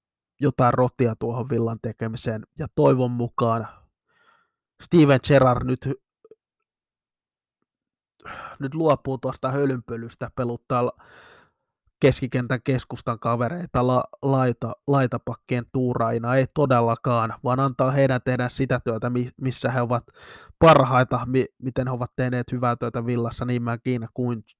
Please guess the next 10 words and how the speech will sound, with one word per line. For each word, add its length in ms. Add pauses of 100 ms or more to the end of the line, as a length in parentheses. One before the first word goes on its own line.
(100)
Jacob 320
Ramseykin. 600 (480)
Tuo 320 (240)
ei 260
toimi 540
Valioliigassa. 880
Se 220
toimi 380 (300)
Skotlannin 520
Valioliigassa, 800